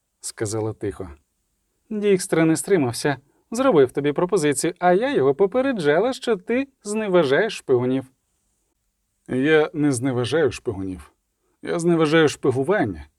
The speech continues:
і зневажаю погорду. Не пропонуй мені жодних закладів, Філіпо.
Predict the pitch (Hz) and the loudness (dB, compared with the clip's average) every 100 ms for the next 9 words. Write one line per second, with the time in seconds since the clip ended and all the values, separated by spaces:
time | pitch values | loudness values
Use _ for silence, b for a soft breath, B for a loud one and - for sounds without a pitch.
0 | _ _ _ 120 131 131 139 131 143 165 | _ _ _ -4 -4 0 0 2 2 2
1 | - 185 107 104 110 104 - _ _ - | 2 0 2 -2 -4 -6 -12 _ _ -8
2 | 117 123 131 139 147 170 113 104 110 120 | -6 0 0 2 0 0 0 -4 -2 4
3 | 143 127 120 131 127 143 107 98 107 113 | 4 2 0 -2 0 -2 -2 -4 -4 -2
4 | 107 104 | -4 -6